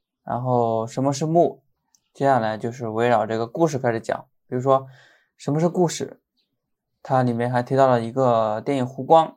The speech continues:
会简单说一下，然后讲一下故事设计术语中的可逆转性和不可逆转性。那么接下来就是一个故事高潮，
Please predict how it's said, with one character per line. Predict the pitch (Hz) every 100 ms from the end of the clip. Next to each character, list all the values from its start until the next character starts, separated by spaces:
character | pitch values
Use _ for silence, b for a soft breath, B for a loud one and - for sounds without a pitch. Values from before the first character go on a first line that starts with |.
| _
会 | _ 120
简 | 117
单 | 107 110
说 | 120 127 120
一 |
下， | 120 - - _ _ _ _ _
然 | 127 143
后 | 151 135 127 120
讲 | 123 107 95
一 |
下 | 123 135 123 - b b b b _
故 | - 180
事 | - 147
设 | 143 170
计 | 147 151
术 | 160 151
语 | 120
中 | 127 135
的 | 127
可 | 127 123
逆 | 120 147
转 | 147 92
性 | 120 135 117
和 | -
不 | 110 170
可 | 165 120
逆 | 120 123
转 | -
性。 | 123 131 - _ _ _ - - _ _ _ _
那 | 120
么 |
接 | 139
下 | 139
来 | 127 120
就 | 127
是 | 123 117
一 | 107
个 | 110 120 110 107 104 104 120 -
故 | 139
事 | 135
高 | 156
潮， | 156 135 110 135 -